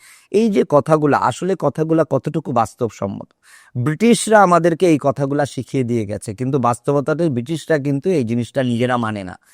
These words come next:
অর্থাৎ একটি পরাধীন জাতি তৈরি করার জন্য এই শ্লোকগুলা বা এই এক কথা প্রকাশগুলা তারা আমাদেরকে শিখিয়ে দিয়ে, যার মধ্যে দিয়ে এখনও আমরা যাচ্ছি।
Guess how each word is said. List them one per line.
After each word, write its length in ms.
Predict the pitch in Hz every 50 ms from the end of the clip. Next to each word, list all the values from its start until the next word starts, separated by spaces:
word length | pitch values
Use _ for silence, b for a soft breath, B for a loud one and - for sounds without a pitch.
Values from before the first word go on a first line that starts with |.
| b b b b b
অর্থাৎ 300 | - 156 - - 196 175
একটি 180 | 196 165 - 190
পরাধীন 600 | - - 165 165 165 170 180 180 190 220 220 226
জাতি 280 | 202 220 202 - 220 190
তৈরি 300 | - 190 175 175 175 170
করার 320 | - 160 165 165 170 160
জন্য 240 | 151 170 185 202 202
এই 280 | 156 - 165 180 196 190
শ্লোকগুলা 640 | - - 139 147 156 151 139 131 151 170 175 165
বা 120 | 143 139 139
এই 140 | 147 151 135
এক 140 | 139 123 - -
কথা 200 | 151 - 165 156
প্রকাশগুলা 600 | - - 131 - 139 131 123 117 131 151 160 165
তারা 240 | - 139 123 123
আমাদেরকে 400 | 123 123 131 131 147 143 - 160
শিখিয়ে 320 | 156 - 180 185 160 196 185
দিয়ে, 160 | 156 147 127 b b b b b b
যার 300 | 104 147 156 165 190 196
মধ্যে 340 | 190 190 190 170 156 185 185
দিয়ে 160 | 175 190 190
এখনও 320 | 170 147 - - 185 196
আমরা 240 | 190 180 170 165 156
যাচ্ছি। 440 | 135 120 110 104 - - - - -